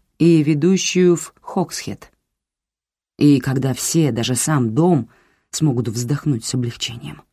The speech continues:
Агнес, которая была всего на год младше самой Бри, стояла рядом с мамой, стоящей на коленях перед одной из зеленых скамей. Одной рукой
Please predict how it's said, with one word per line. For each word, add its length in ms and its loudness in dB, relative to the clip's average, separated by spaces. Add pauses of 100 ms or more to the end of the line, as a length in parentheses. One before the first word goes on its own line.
(1040)
Агнес, 440 2
которая 400 2
была 300 0
всего 300 0
на 240 2
год 180 -4
младше 500 -2
самой 440 -2
Бри, 320 -2 (380)
стояла 420 2
рядом 240 2
с 120 -6
мамой, 460 -2 (220)
стоящей 540 0
на 120 2
коленях 520 2
перед 220 0
одной 300 2
из 180 -2
зеленых 400 -2
скамей. 520 -8 (680)
Одной 360 0
рукой 480 0